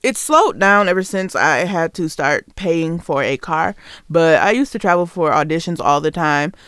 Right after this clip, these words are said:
Um, I would be in, n-,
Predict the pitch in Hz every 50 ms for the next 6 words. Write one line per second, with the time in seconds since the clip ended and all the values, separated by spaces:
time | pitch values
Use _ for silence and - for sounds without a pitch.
0 | - - - - - 151 151 147 147 143 80 139 170 190 185 156 170 170 165 160
1 | 160 156 151 - - - 151 170 180 170 165 156 143 143 139 160 185 196 - -
2 | _ _ _ _ _ _ - _ - - 175 180 175 -